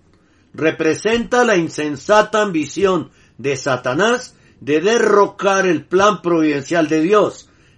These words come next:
cancelar la verdadera religión que conduce a la salvación eterna. Y finalmente, reemplazar el ordo cristianus,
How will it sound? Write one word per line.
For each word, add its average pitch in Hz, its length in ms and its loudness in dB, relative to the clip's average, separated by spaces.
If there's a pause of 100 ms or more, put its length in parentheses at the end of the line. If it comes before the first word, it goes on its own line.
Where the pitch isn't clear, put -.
cancelar 165 800 2
la 214 140 4
verdadera 165 760 2 (180)
religión 160 840 -2 (320)
que 135 160 -2
conduce 202 840 -2 (320)
a 123 140 0
la 135 160 0
salvación 143 1040 0 (640)
eterna. 110 720 -2 (1900)
Y 202 200 0
finalmente, 220 840 2 (300)
reemplazar 160 880 0
el 208 140 6
ordo 214 460 2
cristianus, 135 840 -2